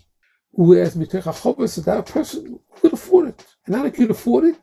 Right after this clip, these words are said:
I mean, this is, it's natural and normal for him. So the Torah says, you're not supposed to say, "No,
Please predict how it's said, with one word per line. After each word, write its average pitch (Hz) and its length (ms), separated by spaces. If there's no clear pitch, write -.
I 254 40
mean, 254 140
this 294 220
is, - 440
it's - 180
natural 240 460
and 208 160
normal 185 280
for 123 200
him. 127 160
So - 160
the 247 100
Torah 330 260
says, 269 360
you're 220 100
not 277 160
supposed 202 240
to - 40
say, 196 200
"No, 165 340